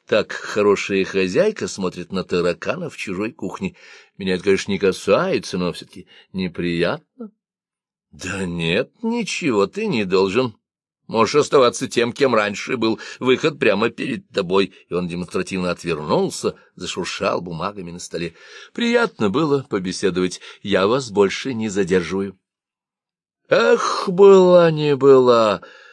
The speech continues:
Андрей схватил со стола очень кстати здесь оказавшуюся авторучку и размашисто расписался в самом низу страницы. Он еще успел удивиться, что чернила были кроваво-красные,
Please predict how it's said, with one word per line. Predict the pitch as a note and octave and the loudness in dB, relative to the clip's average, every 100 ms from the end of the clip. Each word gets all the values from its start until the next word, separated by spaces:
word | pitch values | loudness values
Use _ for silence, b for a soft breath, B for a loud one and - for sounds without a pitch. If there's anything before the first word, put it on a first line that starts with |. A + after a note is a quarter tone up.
| B _ | B _
Андрей | G2 F#2+ G2 G2 | -4 -2 0 0
схватил | - G#2 F#2 G#2+ | 0 0 0 -2
со | F#2+ G#2 | -8 -8
стола | - G2+ G2+ | -2 4 6
очень | G2+ - G2+ | 4 2 -8
кстати | - - - A2 G2+ - | -8 -12 -4 -2 -2 -4
здесь | F2+ E2 F2+ - | -8 -6 -8 -6
оказавшуюся | F#2+ F#2 F2 - F2 F2+ | -4 -2 -4 -6 -8 -8
авторучку | E2 F#2+ C3 C#3+ - - G2+ b b b b | -4 -2 -2 -2 -6 -6 -8 b b b b
и | F#2 | 2
размашисто | G#2 A2+ A#2 G#2 B2+ F3 C3+ - G#2 - - G2 E2 _ _ _ _ _ _ | 4 4 2 0 0 0 0 -4 -12 -12 -8 -6 -6 _ _ _ _ _ _
расписался | - E2+ - - E2 - F#2 E2+ - E2+ | -6 -6 -6 -12 -12 -4 -2 -2 -4 -8
в | - | -8
самом | - E2 E2+ E2+ | -8 -6 -6 -8
низу | E2 A2 | -10 -12
страницы. | - E2+ E2+ E2 E2 - - _ _ _ _ - | -10 -10 -8 -10 -12 -16 -18 _ _ _ _ -10
Он | F#2 | -8
еще | F2+ - G2+ F#2 b b b b _ | -6 0 0 0 b b b b _
успел | F#2 - F#2+ F#2+ | -14 -8 -2 -2
удивиться, | F#2 E2+ F2+ F2+ C3+ - | -2 -4 -2 -2 -4 -6
что | - - F#2 | -12 -10 -10
чернила | - - F2+ F#2 G2 F#2+ F#2+ | -10 -10 -6 -4 -4 -2 -2
были | F2 F2+ E2+ _ _ _ - | -2 -4 -6 _ _ _ -12
кроваво-красные, | F2 F2 E2+ E2+ - C#2 D2 A#2 - - E2 E2+ E2 | -4 -2 0 -2 -6 -10 -6 -6 -6 -12 -12 -10 -12